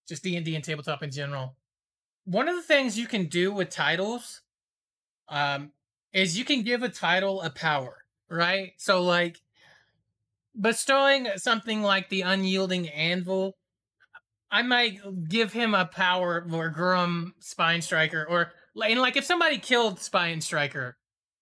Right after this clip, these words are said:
uh, they might take his title, right? And that the title, The Unyielding Anvil, this is just off the top of my head, maybe for a round he turns his, his,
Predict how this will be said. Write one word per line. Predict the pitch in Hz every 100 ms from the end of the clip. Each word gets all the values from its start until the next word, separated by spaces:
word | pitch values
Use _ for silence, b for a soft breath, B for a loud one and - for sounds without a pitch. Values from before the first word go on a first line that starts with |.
| _
uh, | 175 156
they | 156 190
might | 196 190 180
take | - 196 180
his | - 170
title, | - 160 143 127
right? | 127 143 151 - _ _ _ _
And | - 185
that | 185
the | 185
title, | - 233 233 214 208 196 180
The | 202
Unyielding | 202 202 208 202
Anvil, | 196 202 202
this | 185
is | -
just | 208 -
off | 208
the | 196
top | 202 190
of | 196
my | 185
head, | 185 196 196 - _ _ _ _ _ -
maybe | 185 226 226 226
for | 240 220
a | 214
round | 208 202 208
he | 208
turns | 190 208 202 190
his, | 196 180 165
his, | 175 180 165